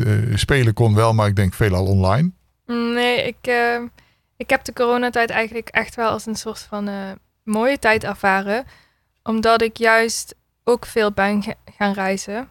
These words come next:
Speaker 2: Terwijl het eigenlijk misschien niet echt mocht of zo,
Speaker 1: Oh.
Speaker 2: maar ik ben gewoon gegaan.
Speaker 1: Lotte.
Speaker 2: Want ik zag eigenlijk ook wel het als een kans. Omdat ik vanaf dus mijn vijftiende heel veel heb opgetreden ook.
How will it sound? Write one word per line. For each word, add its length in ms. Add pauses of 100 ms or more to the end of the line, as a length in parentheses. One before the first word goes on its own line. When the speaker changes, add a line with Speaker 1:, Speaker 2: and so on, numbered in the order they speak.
Speaker 2:
Terwijl 260
het 100
eigenlijk 300
misschien 300
niet 160
echt 220
mocht 320
of 120
zo, 80
Speaker 1:
Oh. 160
Speaker 2:
maar 240
ik 120
ben 240
gewoon 280
gegaan. 300 (120)
Speaker 1:
Lotte. 280
Speaker 2:
Want 180
ik 180
zag 240
eigenlijk 420 (160)
ook 220
wel 300 (160)
het 220 (120)
als 140
een 180
kans. 420
Omdat 300
ik 300
vanaf 380 (160)
dus 200
mijn 180
vijftiende 680 (300)
heel 240
veel 160
heb 160
opgetreden 680
ook. 300